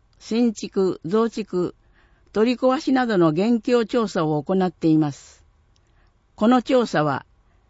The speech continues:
建築完了後に家屋内部を調査する家屋評価調査とは異なり、家屋の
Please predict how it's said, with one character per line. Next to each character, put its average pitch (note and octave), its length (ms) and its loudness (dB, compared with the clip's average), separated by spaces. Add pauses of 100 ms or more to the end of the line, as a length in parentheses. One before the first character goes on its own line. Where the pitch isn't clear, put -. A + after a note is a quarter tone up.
(400)
建 C4 260 4
築 A#3+ 300 -6
完 A3+ 260 -2
了 A3 260 2
後 G3+ 120 0
に D3 260 0 (960)
家 C#4 160 -2
屋 G#3+ 260 0
内 G#3+ 280 2
部 E3+ 120 0
を D#3 120 0
調 A3 240 0
査 D#3+ 180 -4
す C3+ 160 -8
る B2+ 240 -8 (840)
家 B3+ 140 -2
屋 G3+ 240 -2
評 A#3+ 280 0
価 B3+ 160 -4
調 B3+ 200 0
査 F3+ 160 -4
と G3 140 -2
は E3 160 0
異 E3+ 240 -6
な E3+ 160 0
り、 C#3 200 -12 (1000)
家 B3+ 180 -2
屋 A3 240 -2
の D3+ 260 2